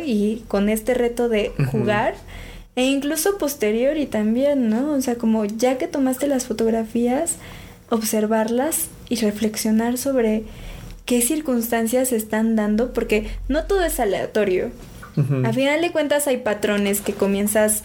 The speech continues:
Speaker 1: a repetir y hay formas que terminan detonando, eh, un interés particular.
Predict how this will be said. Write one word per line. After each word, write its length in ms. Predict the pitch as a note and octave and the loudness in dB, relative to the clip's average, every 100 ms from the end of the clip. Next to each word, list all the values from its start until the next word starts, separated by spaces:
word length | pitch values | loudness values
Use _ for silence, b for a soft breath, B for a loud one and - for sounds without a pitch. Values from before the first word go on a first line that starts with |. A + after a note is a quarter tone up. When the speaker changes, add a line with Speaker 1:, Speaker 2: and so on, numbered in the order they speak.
| - | -2
Speaker 1:
a 80 | G#3+ | 0
repetir 640 | G3 G3 G3 G#3+ G3+ G3+ - - | 2 0 -2 0 0 -2 -12 -6
y 140 | G#3+ | -2
hay 180 | G#3+ A3 | 0 0
formas 640 | A3+ A#3+ A#3+ A3+ G#3+ A#3 | 0 0 2 0 0 -2
que 180 | - G#3+ | -2 -2
terminan 640 | G#3+ G3+ G3+ G#3 G#3 A3 | 0 2 2 2 0 2
detonando, 720 | G#3 G3+ G3 G3 G3 G3 G#3+ B B B - | 0 0 0 0 2 2 0 B B B -6
eh, 760 | A3 G3+ G3+ G3 G3 G3 G3 - - | 0 2 2 2 2 2 0 -4 -10
un 200 | - A3+ A#3 | -2 0 2
interés 500 | A3 G3+ G#3+ A3+ A3 | 0 2 2 0 0
particular. 840 | G3+ G3 F#3+ - G3+ G#3+ G#3 | -4 -2 -2 -2 0 2 0